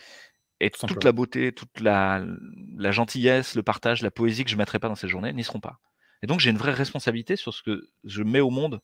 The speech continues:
Speaker 1: chaque jour. Et, euh, est-ce que je souris ? Est-ce que j'aborde les gens avec le, le, le, la lumière dans les yeux ? Ou est-ce qu'ils me font peur ? J'ai pas envie, hein.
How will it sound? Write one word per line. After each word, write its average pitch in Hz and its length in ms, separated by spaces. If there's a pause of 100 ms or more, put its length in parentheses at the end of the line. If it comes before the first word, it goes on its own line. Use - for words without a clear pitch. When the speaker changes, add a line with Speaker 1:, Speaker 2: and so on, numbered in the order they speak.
(120)
Speaker 1:
chaque 117 180
jour. 110 240 (760)
Et, 92 160
euh, 87 240
est-ce 85 100
que - 100
je - 80
souris ? 143 360
Est-ce 131 160
que 107 100
j'aborde 104 300
les 104 80
gens 120 320
avec 104 260
le, 98 280
le, 95 240
le, 101 260
la 101 160
lumière 104 260
dans 104 100
les 107 180
yeux ? 143 180
Ou 123 100
est-ce 98 100
qu'ils 101 220
me 98 60
font 104 140
peur ? 113 360
J'ai - 100
pas 92 100
envie, 107 380
hein. 98 140